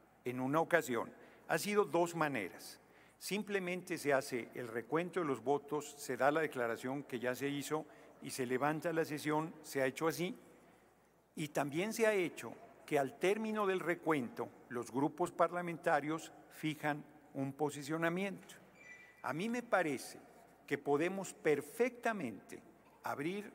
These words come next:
una ronda por grupo parlamentario. A ver, bueno, a ver, bueno, bueno, bueno, bueno. A ver,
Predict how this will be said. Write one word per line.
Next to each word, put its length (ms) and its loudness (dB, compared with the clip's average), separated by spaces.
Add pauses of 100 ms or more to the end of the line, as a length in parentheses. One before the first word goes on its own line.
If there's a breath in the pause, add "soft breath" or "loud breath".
(200)
una 260 4
ronda 460 2
por 280 -4
grupo 380 -2
parlamentario. 640 2
A 40 4
ver, 240 2 (460)
bueno, 320 2
a 160 2
ver, 420 4 (680)
bueno, 500 6
bueno, 540 8
bueno, 480 10
bueno. 400 10 (880)
A 100 10
ver, 340 6